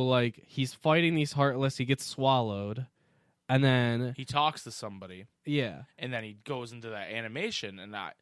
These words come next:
Speaker 2: you, I was just like, "Oh, he's getting swallowed by darkness," but it's literally the drop animation.
Speaker 1: Yeah, and then, oh, he wakes up, and his hair's changed, and
Speaker 2: And his Keyblade's broken.
Speaker 1: Right, so
Speaker 2: Right,
Speaker 1: it's,
Speaker 2: yeah.
Speaker 1: it's, it's very, like, you sh-,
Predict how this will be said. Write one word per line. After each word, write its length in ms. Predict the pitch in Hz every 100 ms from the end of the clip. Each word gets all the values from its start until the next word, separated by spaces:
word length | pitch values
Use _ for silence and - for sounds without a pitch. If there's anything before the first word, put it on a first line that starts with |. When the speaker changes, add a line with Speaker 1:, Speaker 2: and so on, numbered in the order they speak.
| _ _ _ -
Speaker 2:
you, 180 | 120 117
I 60 |
was 100 | 110
just 120 | 104 110
like, 80 |
"Oh, 100 | 151
he's 120 | 135 117
getting 160 | 113
swallowed 300 | - 123 123
by 100 | 113
darkness," 400 | 107 147 - 101
but 140 | 117 110
it's 120 | -
literally 460 | 117 151 147 127 113
the 120 | 107
drop 320 | 107 113 104
animation. 500 | 92 87 - - -
Speaker 1:
Yeah, 280 | 135 139 -
and 160 | 139 143
then, 200 | 143 123
oh, 220 | 139 160 117
he 300 | 117 110 107
wakes 400 | 113 151 - 147
up, 280 | 143 -
and 140 | 123 120
his 140 | 113
hair's 420 | - 147 143 131
changed, 720 | - 135 127 127 131 135 - 117
and 320 | 110 107 107 -
Speaker 2:
And 100 | 110
his 160 | 107 -
Keyblade's 420 | 156 139 131 117
broken. 580 | 127 123 - 123 123 120
Speaker 1:
Right, 440 | 151 156 151 117 -
so 300 | - 104 127
Speaker 2:
Right, 20 | 120
Speaker 1:
it's, 80 | 101
Speaker 2:
yeah. 100 | 131
Speaker 1:
it's, 140 | 127
it's 180 | 131 131
very, 540 | 139 151 156 135 135 _ _ 123
like, 200 | 113 - - _
you 140 | 151
sh-, 80 | 175